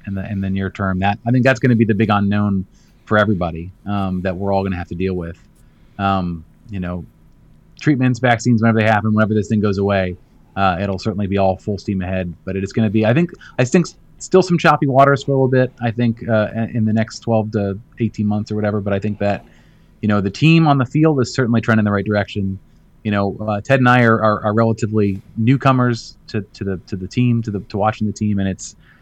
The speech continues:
it's been awesome to see them grow, even in a short term, uh, even from just last year. Uh, and it's been, I think,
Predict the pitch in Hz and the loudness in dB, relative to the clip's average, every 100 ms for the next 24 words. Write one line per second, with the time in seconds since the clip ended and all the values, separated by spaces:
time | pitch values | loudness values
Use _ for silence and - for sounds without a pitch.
0 | _ 107 - 113 98 107 113 113 107 113 | _ -8 0 0 2 0 2 2 0 0
1 | 104 101 104 117 123 117 107 - 110 - | 0 0 2 4 4 2 0 -2 -4 -2
2 | 101 101 95 98 _ _ _ 98 98 104 | -4 -4 -6 -12 _ _ _ -2 0 0
3 | 107 101 104 90 87 95 92 - 95 92 | 0 0 -2 -4 -2 -2 -2 -4 -4 -4
4 | 90 - - 98 92 101 101 95 - 110 | -6 -12 -10 -8 -6 -4 -6 -8 -6 -2
5 | 101 92 101 117 107 | -2 -2 -2 -2 -2